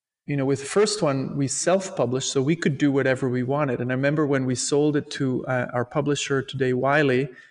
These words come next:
I asked, uh, Richard, our publisher, you know, "Would you have allowed us to make such a, a visual landscape book?" And he said, "No chance, because you did everything wrong."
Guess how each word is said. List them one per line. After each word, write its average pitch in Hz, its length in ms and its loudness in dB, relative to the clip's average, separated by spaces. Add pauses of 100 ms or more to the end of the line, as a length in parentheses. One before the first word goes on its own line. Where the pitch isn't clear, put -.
(260)
I 131 160 2
asked, 135 420 0
uh, 123 160 0 (180)
Richard, 139 640 0
our 123 120 -2
publisher, 135 500 -4
you 127 60 -4
know, 127 200 -6 (120)
"Would 147 240 0
you 165 80 4
have 143 160 2
allowed 131 340 2
us 143 140 -4
to - 120 -10
make 151 280 -2
such - 260 -6
a, - 160 -2
a 131 80 -2
visual 139 880 2
landscape 135 760 -2
book?" - 300 -2
And 139 100 -4
he 139 40 -2
said, 131 220 -4 (180)
"No 156 160 -2
chance, 208 360 -4
because 156 260 -4
you 170 100 2
did 160 160 2
everything 147 440 0
wrong." 156 260 -2